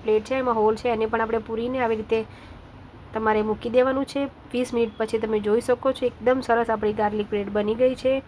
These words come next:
તો રેડી છે ફ્રેન્ડ ગાર્લિક બ્રેડ. તો એકદમ સોફ્ટ અને સરસ બની ગઈ છે આપણી ગાર્લિક બ્રેડ, તમે જોઈ શકો છો. ઉપરથી ક્રિસ્પી ને અંદરથી એકદમ સોફ્ટ,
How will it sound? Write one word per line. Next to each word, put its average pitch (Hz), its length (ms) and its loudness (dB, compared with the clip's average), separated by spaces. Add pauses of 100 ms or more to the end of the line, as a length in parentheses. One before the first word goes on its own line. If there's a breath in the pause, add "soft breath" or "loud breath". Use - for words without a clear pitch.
(680 loud breath)
તો 214 160 -2
રેડી 214 280 0
છે 262 140 2
ફ્રેન્ડ 262 300 0
ગાર્લિક 233 340 0
બ્રેડ. 247 240 4 (2000)
તો 226 80 -2
એકદમ 240 360 0 (120)
સોફ્ટ 233 340 4
અને 233 120 -2
સરસ 226 420 0
બની 233 260 -2
ગઈ 254 160 -2
છે 247 100 2
આપણી 247 240 -2
ગાર્લિક 240 300 2
બ્રેડ, 247 240 0
તમે 226 240 -2
જોઈ 233 240 0
શકો 254 300 -2
છો. 269 100 2 (1600 loud breath)
ઉપરથી 233 480 -2
ક્રિસ્પી 240 420 -4
ને 247 140 2
અંદરથી 226 480 -2
એકદમ 233 400 -6
સોફ્ટ, 220 420 0